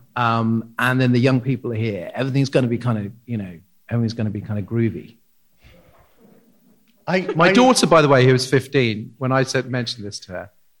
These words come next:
Speaker 1: uh, the, the Amber Heard, the sort of the weird
Speaker 2: Yeah, yeah.
Speaker 1: Depp Heard situation with teenagers, um, and she went, "Oh, my generation is just awful." Just, she goes, "They're very, very overrated."
Speaker 2: Sure, but maybe being aware of that puts them a step ahead.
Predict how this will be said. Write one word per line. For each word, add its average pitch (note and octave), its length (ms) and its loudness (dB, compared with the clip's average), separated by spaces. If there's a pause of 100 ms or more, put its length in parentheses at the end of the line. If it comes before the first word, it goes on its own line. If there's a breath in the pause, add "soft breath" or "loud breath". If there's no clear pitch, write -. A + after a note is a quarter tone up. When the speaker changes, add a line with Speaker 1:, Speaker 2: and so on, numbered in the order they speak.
(240)
Speaker 1:
uh, A2+ 80 -6
the, A2+ 160 -2
the A#2+ 200 -2
Amber A#2 220 0
Heard, G#2+ 280 -2
the G2+ 160 -14
sort - 180 -2
of A2 140 -8
the A2+ 60 -12
weird A#2+ 500 2
Speaker 2:
Yeah, - 100 -14
yeah. - 180 -20 (280)
Speaker 1:
Depp - 120 -14
Heard A#2 460 -2 (140)
situation G2 760 -8
with F2 100 -14
teenagers, F2+ 680 -10 (720)
um, G#2 280 -6
and G#2 60 -8
she D3 140 -6
went, A#2+ 160 -4 (100)
"Oh, A3 140 0
my A2+ 160 -4
generation F2+ 540 -12
is - 120 -20
just - 180 -20
awful." A3+ 360 -12 (100)
Just, - 380 -20 (100)
she C#3 100 -20
goes, G2 220 -14
"They're A2+ 120 -14
very, D3 160 -6
very C#3 260 0 (100)
overrated." A#2 640 0
Speaker 2:
Sure, F#3+ 220 4
but D#3+ 220 4
maybe F3 240 4
being D#3 260 4
aware D3+ 400 6
of A#2 140 0
that A#2+ 280 2
puts B2+ 220 -6
them A2+ 140 -6
a A2 40 -6
step - 280 -6
ahead. G#2+ 500 -6